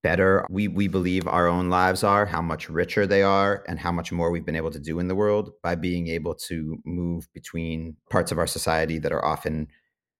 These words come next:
really segregated. And, you know, we've both had this incredible opportunity to, to spend time in a place like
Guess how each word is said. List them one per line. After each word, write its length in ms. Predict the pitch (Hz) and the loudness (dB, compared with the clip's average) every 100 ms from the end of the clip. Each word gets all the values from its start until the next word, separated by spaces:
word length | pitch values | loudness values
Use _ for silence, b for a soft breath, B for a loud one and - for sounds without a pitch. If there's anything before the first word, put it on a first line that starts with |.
| _ _ _ | _ _ _
really 680 | 87 85 85 80 76 78 - _ - | -6 0 0 0 -2 -6 -12 _ -14
segregated. 640 | - 98 98 78 71 - - _ B B B B | -2 0 0 -2 -6 -8 -12 _ B B B B
And, 640 | 87 80 78 76 76 76 - | 2 2 2 0 -2 -4 -8
you 100 | 78 | -6
know, 60 | 78 | -2
we've 240 | 92 98 | 0 2
both 200 | 87 80 | 2 2
had 220 | 80 78 | 2 0
this 160 | 78 - | 0 -4
incredible 800 | 76 - 76 76 80 78 76 - - | -6 -2 -2 0 0 0 -2 -4 -4
opportunity 680 | 82 113 - 95 95 82 | -2 -2 -2 0 0 0
to, 220 | 71 67 - | -2 -4 -8
to 160 | - - | -4 -4
spend 380 | - 90 95 92 | 0 0 0 2
time 340 | 80 78 73 | 0 0 -2
in 180 | - 78 | -4 -6
a 60 | |
place 560 | 76 - 78 73 - - - | -4 -2 -2 -2 -6 -8 -10
like 480 | 80 82 73 - - | -2 -2 -2 -6 -16